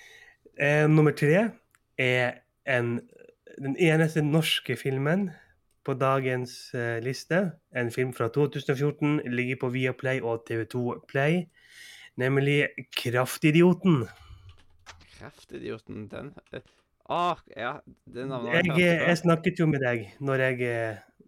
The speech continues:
Speaker 2: Ja.
Speaker 1: når jeg så den, og sa at den her, ohoho, den må du se. Det er rett og slett en utrolig deilig film med liksom, kall det her for den norske Endgame,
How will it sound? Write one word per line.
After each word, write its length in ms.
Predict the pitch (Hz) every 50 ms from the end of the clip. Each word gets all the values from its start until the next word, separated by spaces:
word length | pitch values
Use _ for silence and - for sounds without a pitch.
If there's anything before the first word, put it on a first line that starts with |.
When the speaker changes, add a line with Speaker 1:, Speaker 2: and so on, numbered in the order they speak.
| - 139 -
Speaker 2:
Ja. 140 | 120 123 139
Speaker 1:
når 60 | 143
jeg 120 | 139 135 127
så 240 | 123 143 139 139 135 -
den, 140 | 117 107 - _ _ _ _ _ _
og 80 | 135 123
sa 160 | - 135 123
at 80 | 120 -
den 120 | 127 123
her, 340 | 123 135 139 123 113 113 120 -
ohoho, 560 | - 175 160 - - - 165 143 180 185 160 131
den 180 | 127 151 147
må 100 | 139 135 127
du 80 | 123
se. 220 | - - 127 113 - _ _ - - - - - - - _ _ _
Det 120 | 151 151
er 40 | 160 160
rett 80 | 160 170
og 80 | 160
slett 380 | 160 165 156 151 156 - - - - -
en 240 | 151 147 139 139 131 - - - - - - - - _ _ -
utrolig 960 | 170 160 165 - - 160 151 151 156 160 175 165 156 139 127 - - 95 139 127 117 - _ _ _
deilig 560 | 151 139 147 156 160 160 151 139 120 110 101 - - _ _ _ _ -
film 320 | 143 139 131 123 117 110 113 123 131
med 200 | 139 135 135 131
liksom, 460 | 135 127 131 - 143 135 131 127 120 - _ - - _ _ _ _ _ _ _ _ _ _ _ _ _ - _ _ _ - 147 131 - 370 370 320 - - - _ _ - _ _ - _ _ - - - 170 165 _ -
kall 280 | - 170 180 185 190
det 100 | 180 175 139
her 280 | 131 160 160 160 139
for 180 | - - 147 143
den 400 | 139 131 151 147 147 147 147 151
norske 480 | 156 160 156 - - - - - 147 -
Endgame, 600 | 131 131 131 131 127 127 131 123 110 107 104 98